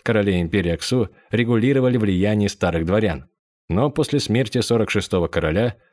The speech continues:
дни клана Будда не были лёгкими. Новый король хотел продвигать их, но те старые дворяне хотели их подавить.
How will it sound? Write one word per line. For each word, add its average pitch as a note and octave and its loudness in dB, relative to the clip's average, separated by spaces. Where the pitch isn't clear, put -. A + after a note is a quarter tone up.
дни F#2+ 0
клана G2 0
Будда B2 0
не F#2 2
были F2 0
лёгкими. D2+ -4
Новый G#2+ 2
король A#2 2
хотел A2+ 0
продвигать G2+ 0
их, - -10
но F#2+ 0
те C#3+ 0
старые A#2+ 2
дворяне A2 2
хотели G#2+ 0
их F#2+ -2
подавить. E2 -2